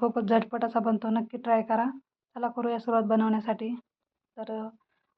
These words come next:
मटणाचा रस्सा बनवण्यासाठी मी इथं अर्धा किलो मटण आणलेलं आहे. मटण घेतलेलं आहे. तसेच आपल्याला पाहिजे तेवढे त्या आकाराचे त्याचे क-, पीस करून घ्यायचे आहेत. आणि आता मी सुरुवातीला त्याच्यामध्ये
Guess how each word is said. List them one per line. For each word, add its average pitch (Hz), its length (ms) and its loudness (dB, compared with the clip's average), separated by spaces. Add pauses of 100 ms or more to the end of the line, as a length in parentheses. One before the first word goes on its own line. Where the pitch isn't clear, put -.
(120)
मटणाचा 240 360 -2
रस्सा 247 220 -4
बनवण्यासाठी 240 560 0
मी 226 160 4
इथं 226 220 2
अर्धा 226 340 4
किलो 220 240 -4
मटण 226 340 2
आणलेलं 208 340 4
आहे. 208 200 -2 (840)
मटण 247 320 2
घेतलेलं 233 400 4
आहे. 214 280 0 (1160)
तसेच 240 240 -6 (180)
आपल्याला 233 360 -4
पाहिजे 233 240 0 (100)
तेवढे 233 280 -2
त्या 233 260 -4
आकाराचे 226 600 -4 (520)
त्याचे 233 200 -8
क-, 233 160 -8
पीस 226 420 -2
करून 220 300 -2
घ्यायचे 208 300 0
आहेत. - 440 -8
आणि 220 220 -2
आता 226 180 -8
मी 233 200 -2
सुरुवातीला 233 460 4
त्याच्यामध्ये 226 580 0